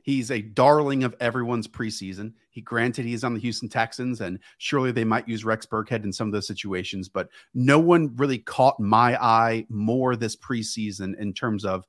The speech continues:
picking up the yards block for him, but most importantly, creating on his own, stressing to the outside, cutting it up the field. He is so aesthetically pleasing, and it felt like from that first performance this preseason, Lovie Smith was like,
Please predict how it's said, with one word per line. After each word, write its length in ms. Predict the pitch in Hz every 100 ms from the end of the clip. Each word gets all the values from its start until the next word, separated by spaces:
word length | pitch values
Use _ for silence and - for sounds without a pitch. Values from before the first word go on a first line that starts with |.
| _ _ _
picking 220 | - 135
up 80 | 139
the 80 | 120
yards 260 | 110 107 -
block 300 | 107 101 -
for 240 | 120 123
him, 200 | 127 123
but 120 | 107
most 300 | 107 123 123
importantly, 680 | 120 107 - 120 110 92 87 - _
creating 400 | - - 123 120
on 80 | 110
his 140 | 107 113
own, 180 | 104
stressing 500 | 98 - 131 120 - 113
to 80 |
the 140 | 110 104
outside, 420 | 98 - 101 95 -
cutting 260 | 135 123
it 80 | 110
up 120 | 98
the 100 | -
field. 380 | 92 101 92 95 - _ _
He 140 | -
is 120 | 113 -
so 220 | 139 120
aesthetically 460 | 110 120 107 104
pleasing, 480 | 92 107 104 95 95 101
and 120 | 104
it 160 | 95
felt 180 | - 123
like 160 | 110 101
from 160 | 110
that 180 | 101 -
first 220 | - 113
performance 400 | - 110 101 95
this 120 | 85 -
preseason, 680 | - 110 - 101 90 87 90 - _
Lovie 260 | - 113 107
Smith 320 | - 113 101
was 140 | 98 92
like, 240 | 90 -